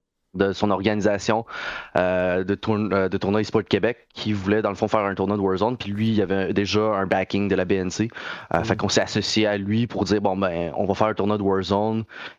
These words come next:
Speaker 1: et, euh, la B N C va pouvoir se présenter à, à la, à la console. » Fait que ça, c'était vraiment cool aussi. Euh, puis sinon, du côté plus public, on a, bon,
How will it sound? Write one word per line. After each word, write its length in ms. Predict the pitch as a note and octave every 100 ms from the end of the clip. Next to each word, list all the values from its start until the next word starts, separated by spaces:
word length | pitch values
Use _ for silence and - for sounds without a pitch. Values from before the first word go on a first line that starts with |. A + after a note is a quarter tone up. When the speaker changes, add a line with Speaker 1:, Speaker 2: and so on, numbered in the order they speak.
| -
Speaker 1:
et, 300 | A2+ A#2 G2
euh, 280 | F2+ F#2 F2+ - -
la 100 | G2+
B 60 | G2
N 120 | G2
C 140 | G#2
va 100 | G#2
pouvoir 220 | F#2+ G2 F#2+
se 80 |
présenter 580 | G#2 - F2+ F#2+ F#2 G2+
à, 100 | F#2+
à 200 | F#2+ -
la, 80 | F2+ F2+
à 100 | F2+
la 100 | F2
console. » 400 | - F#2 - A#2 A2+
Fait 180 | - -
que 100 | -
ça, 100 | G#2+
c'était 180 | - F2+
vraiment 300 | F2 F#2+ F2
cool 200 | - F#2+
aussi. 260 | - A#2+ - - - - - - -
Euh, 800 | F2 F2+ F2 F2 E2 D2+ C#2+ D2 D2 _ _ _
puis 280 | - F2+ F2+ - _ _ _ _ _ _ _
sinon, 320 | - - A2+ A#2
du 200 | F#2 G2
côté 240 | A2 A#2+
plus 240 | - B2
public, 580 | - - A2+ G#2 A2 B2
on 140 | G#2+ G2
a, 340 | G2 F2+ F2
bon, 200 | - F#2